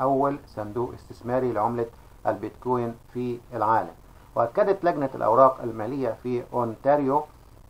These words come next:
التي تشرف على بورصة تورنتو أمس الجمعة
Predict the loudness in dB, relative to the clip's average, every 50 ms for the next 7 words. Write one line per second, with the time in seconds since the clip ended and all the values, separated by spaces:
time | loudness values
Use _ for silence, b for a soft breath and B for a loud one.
0 | 0 0 2 4 4 4 4 2 -2 -2 -2 -4 -6 -4 -4 -6 0 4 4 6
1 | 6 4 2 0 -4 -6 -6 -10 -10 -10 -10 -8 -4 -2 0 0 0 0 -2 -2
2 | -2 -2 -2 -4 -4 2 2 2 2 2 -4 -12 -20 -18 -14 -12 -10 -4 -2 0
3 | 4 4 4 4 4